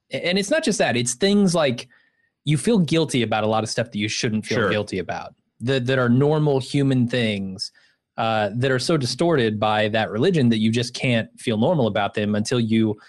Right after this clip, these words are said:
Speaker 1: figure out, "Okay, here's why I'm feeling bad about this. Here's the reasons I shouldn't feel bad about it." And you gotta kinda work through that. And I think it just takes time.
Speaker 2: No, I went through
Speaker 1: Even
Speaker 2: three
Speaker 1: if you're not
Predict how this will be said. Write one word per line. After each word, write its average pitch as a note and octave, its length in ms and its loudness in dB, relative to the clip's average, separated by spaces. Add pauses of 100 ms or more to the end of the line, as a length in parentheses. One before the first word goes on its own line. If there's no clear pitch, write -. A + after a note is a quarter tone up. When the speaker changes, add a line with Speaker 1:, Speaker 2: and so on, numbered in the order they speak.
(280)
Speaker 1:
figure D#3 320 0
out, C3+ 160 -2
"Okay, E3+ 300 0
here's C#3 320 0
why A2+ 480 2
I'm A2+ 180 2
feeling A#2 260 0
bad G#2+ 200 0
about G#2 240 -2
this. G#2 340 -2
Here's A2+ 480 -2 (380)
the B2+ 100 -2
reasons D3 400 2
I A#2 80 0
shouldn't B2+ 540 2
feel B2+ 180 0
bad G#2+ 260 0
about G#2 260 0
it." G#2 120 -2
And C3 100 0
you D3+ 60 0
gotta F#3+ 180 2
kinda E3 200 -2
work A#2+ 320 0
through G#2 140 -2
that. F2 200 -12
And A2 100 -4
I A2 60 0
think A#2 340 -2 (560)
it A#2+ 240 -6
just B2 300 -4
takes B2 400 -4
time. - 480 -12
Speaker 2:
No, F3 100 0
I E3+ 120 0
went D4+ 160 0
through A#2+ 140 0
Speaker 1:
Even G3+ 280 4
Speaker 2:
three A3 60 6
Speaker 1:
if G#3+ 120 -2
you're F#3+ 120 4
not E3 340 0